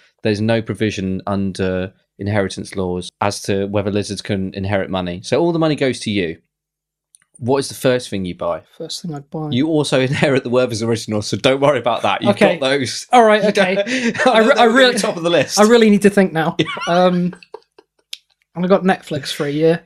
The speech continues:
Speaker 1: Yeah, that's true, yeah.
Speaker 2: I do.
Speaker 1: As
Speaker 2: Um,
Speaker 1: long as she tells you your password before she croaks.
Speaker 2: Maybe not so much what I would buy, but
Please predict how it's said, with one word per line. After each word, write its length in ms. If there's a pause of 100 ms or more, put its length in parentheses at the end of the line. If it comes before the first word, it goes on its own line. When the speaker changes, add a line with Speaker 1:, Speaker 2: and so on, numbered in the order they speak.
(100)
Speaker 1:
Yeah, 260
that's 220
true, 220
yeah. 380 (360)
Speaker 2:
I 60
do. 300 (220)
Speaker 1:
As 220
Speaker 2:
Um, 60
Speaker 1:
long 120
as 80
she 340
tells 260
you 60
your 100
password 460
before 200
she 120
croaks. 420 (240)
Speaker 2:
Maybe 260
not 260
so 140
much 460
what 240
I 80
would 200
buy, 500 (520)
but 260